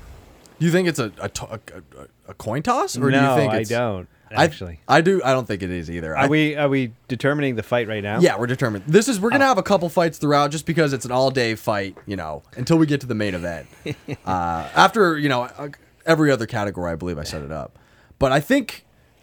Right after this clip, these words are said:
Speaker 1: being that he's got the North Star, he's just gonna start blowing these Sarahs up. He's gonna hit 'em and they're gonna explode.
Speaker 2: Yeah, well, the only thing is, S-, uh, Sarah can just sort of somehow avoid him for ten minutes, right?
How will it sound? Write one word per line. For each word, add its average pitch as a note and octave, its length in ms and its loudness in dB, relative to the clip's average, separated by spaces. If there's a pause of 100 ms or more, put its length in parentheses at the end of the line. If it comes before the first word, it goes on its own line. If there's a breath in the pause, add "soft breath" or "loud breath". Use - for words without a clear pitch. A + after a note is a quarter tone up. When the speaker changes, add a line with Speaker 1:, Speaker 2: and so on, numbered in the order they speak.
(120)
Speaker 1:
being G3 200 6
that F#3+ 140 4
he's D#3+ 100 0
got D#3 200 2
the D3 60 -4
North C3+ 220 2
Star, E3 280 2
he's D#3+ 200 -2
just D3+ 160 -2
gonna C3 160 0
start A2 320 -2
blowing G2+ 460 -4 (120)
these G2+ 160 -4
Sarahs F2 360 -4
up. D#2+ 220 -8
He's G#2+ 140 -4
gonna G#2 280 -4
hit A2+ 220 -2
'em G#2+ 200 0
and G2 120 -4
they're F#2+ 100 -2
gonna F#2 240 -6
explode. E2+ 560 -6
Speaker 2:
Yeah, C#3+ 320 0
well, C3+ 240 2
the C3 140 2
only C#3 200 0
thing D3+ 280 -4
is, G2 420 -8 (640)
S-, - 480 -16
uh, F#2+ 260 -14
Sarah D#3 400 -2
can A2+ 200 -4
just A2 240 -4
sort A#2 240 -2
of G2+ 240 -6 (180)
somehow G#2 880 -4 (800)
avoid A#2+ 480 0
him F2+ 440 -6 (180)
for G#2 580 -4 (440)
ten C#3 220 -4
minutes, C3+ 420 -6
right? A2 260 -8